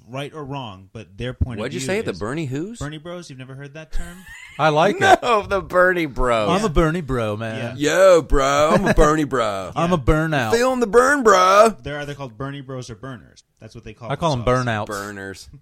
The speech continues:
Speaker 1: <laughs>
Speaker 2: I'm a total burner, bro. I'm gonna be a burner, bro.
Speaker 1: But it's surprising because if you look at them, a lot of them are young, and they believe much the same way that Donald Trump supporters believe. It's like, "Nope, we're America. We're not gonna fall into that trap 'cause everything we do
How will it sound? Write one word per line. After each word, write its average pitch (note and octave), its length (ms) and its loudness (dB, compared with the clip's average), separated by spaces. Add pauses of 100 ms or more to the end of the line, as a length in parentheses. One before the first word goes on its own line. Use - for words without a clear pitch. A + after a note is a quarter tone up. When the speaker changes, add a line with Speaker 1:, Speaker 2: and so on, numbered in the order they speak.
Speaker 1:
<laughs> - 480 -20
Speaker 2:
I'm C3+ 160 -10
a G2 80 -14 (100)
total G#2+ 360 -6
burner, G#2 540 -6
bro. D#2+ 480 -10 (380)
I'm E3 80 -10
gonna G3+ 120 -8
be D3+ 120 -6
a A#2+ 60 -6
burner, G2+ 400 -8
bro. C2+ 380 -12 (100)
Speaker 1:
But F3+ 180 -16
it's F3+ 140 -14
surprising G#3 480 -12
because C#3 500 -14
if C#3 160 -16
you D3 100 -12
look F#3 220 -10
at G#3 140 -16
them, A2+ 200 -14
a A2 60 -18
lot A#2+ 220 -12
of D3+ 80 -16
them D3 100 -18
are C3 80 -14
young, C#3 400 -14 (120)
and C#3 320 -16
they E3+ 220 -12
believe A#2+ 600 -14
much A2+ 300 -16
the - 60 -16
same A#2 280 -16
way G#2+ 160 -16
that G#2+ 160 -20
Donald G#2+ 320 -18
Trump F3+ 220 -20
supporters G2+ 600 -18
believe. G2 440 -20
It's - 120 -20
like, A2+ 140 -16 (200)
"Nope, C#3+ 280 -12 (320)
we're B2+ 220 -4
America. B2+ 600 -12 (300)
We're A#2+ 140 -10
not B2 200 -10
gonna A#2+ 120 -16
fall A2+ 280 -16
into A2+ 160 -18
that G2+ 140 -16
trap - 240 -18
'cause G#2+ 120 -20
everything A#2+ 460 -10
we C3 160 -12
do D3+ 220 -14